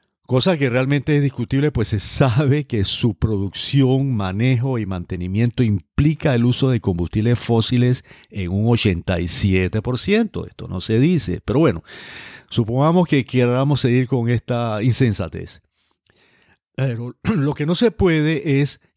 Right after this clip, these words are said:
crear artificios políticos y económicos para que aumente el precio del barril del petróleo a más de ciento veinte dólares y por consiguiente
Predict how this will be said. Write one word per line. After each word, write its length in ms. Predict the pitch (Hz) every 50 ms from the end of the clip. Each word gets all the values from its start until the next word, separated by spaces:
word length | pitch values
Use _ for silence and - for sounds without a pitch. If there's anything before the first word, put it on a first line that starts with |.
| _ _
crear 800 | - 147 135 127 120 117 120 120 123 127 139 151 180 190 180 - _
artificios 800 | - 127 120 113 - - 113 - - 135 147 139 - - 156 135
políticos 880 | - _ - 120 113 107 113 123 170 226 247 - 180 139 - - 113 101
y 60 | 110
económicos 640 | 101 - - 95 95 107 107 117 123 - 160 160 -
para 220 | - 107 101 98
que 120 | - - 98
aumente 400 | 90 90 92 101 104 101 - 143
el 120 | 139 135
precio 420 | - - 104 107 95 - - 120 127
del 140 | 139 143
barril 420 | 139 165 160 143 123 117 117 113 110
del 180 | 123 127 127
petróleo 680 | - 160 151 139 - 107 113 110 110 110 117 135 170 - _ _ _ _ _ _ _ _ _ _ _ _ _ _
a 200 | 117 117 113 110
más 320 | 117 123 131 139 156 185
de 100 | 185 160
ciento 400 | - - 160 151 143 - 160 151
veinte 320 | 143 147 143 131 - 147
dólares 640 | 135 135 147 156 156 160 170 180 196 190 - - - _
y 120 | - 170
por 240 | 143 - - 165 156
consiguiente 960 | - 175 175 170 - 220 214 190 156 147 143 135 131 - - 160 147 - -